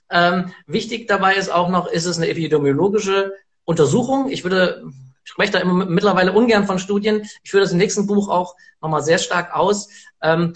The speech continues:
oder ist es wirklich eine klinische Studie? Das heißt, hat man zwei Gruppen, die man zufällig verteilt oder zumindestens, äh, aufgeteilt, Kontrollgruppe. Der einen Gruppe macht man eine Intervention,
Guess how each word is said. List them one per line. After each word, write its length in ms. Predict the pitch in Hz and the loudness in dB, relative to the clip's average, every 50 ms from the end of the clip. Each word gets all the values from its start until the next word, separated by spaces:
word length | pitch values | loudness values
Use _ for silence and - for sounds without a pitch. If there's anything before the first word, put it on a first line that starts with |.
| - - | -10 -2
oder 240 | - 185 196 202 170 | 2 4 6 6 6
ist 120 | 170 170 180 | 4 4 2
es 260 | 185 180 - - 165 | 0 -2 -2 0 0
wirklich 240 | 165 165 165 - 170 | 0 0 0 -2 -2
eine 100 | 160 - | -2 -2
klinische 380 | - 180 185 185 180 165 160 | -2 0 0 0 0 0 -2
Studie? 280 | 147 - 170 170 160 139 | -2 -2 0 0 2 0
Das 140 | 120 - 131 | 0 0 0
heißt, 180 | 147 165 - | -2 0 0
hat 140 | 160 170 180 | -2 -2 0
man 120 | 180 165 | -2 -2
zwei 200 | - - - 131 | -2 -2 -4 -4
Gruppen, 460 | - - 226 240 233 233 226 226 - - - _ _ | 0 0 0 0 2 -2 -4 -4 -6 -12 -20 _ _
die 80 | 165 156 | -4 -2
man 200 | 151 139 131 135 | -2 -2 -2 -2
zufällig 480 | 131 120 - - 180 165 170 170 170 | -4 -4 -4 -2 -2 0 0 -2 -2
verteilt 560 | - 147 139 147 160 185 208 214 214 208 208 - | -4 -6 -2 0 2 4 6 6 4 4 0 -4
oder 180 | 147 147 139 | -6 -6 -6
zumindestens, 760 | 139 - 160 180 196 185 180 - - 170 165 156 - - - - 135 | -4 -2 -2 0 0 0 -2 -4 -4 -4 -6 -6 -6 -10 -10 -4 -2
äh, 180 | 135 139 139 139 | 0 0 0 2
aufgeteilt, 680 | 151 202 220 - - - - 175 175 180 185 185 - | 2 0 0 0 -4 -6 -2 0 2 2 0 0 -2
Kontrollgruppe. 840 | - 160 - - 160 180 214 220 - - - - - 208 208 208 202 - - - _ | -4 -4 -2 0 2 4 4 4 2 0 0 2 4 2 2 2 0 -4 -14 -12 _
Der 120 | - 151 - | -4 -2 0
einen 220 | 165 180 185 190 185 | 0 0 0 0 -2
Gruppe 280 | - 180 185 185 180 | -2 -2 2 2 4
macht 240 | 170 165 170 170 170 | 4 4 2 0 0
man 140 | 175 160 160 | -2 -2 -2
eine 80 | - | -2
Intervention, 840 | 156 180 185 175 151 147 143 135 139 147 175 208 247 269 262 - - | -2 -2 -2 0 0 0 -2 -2 -2 0 2 2 2 0 -2 -6 -10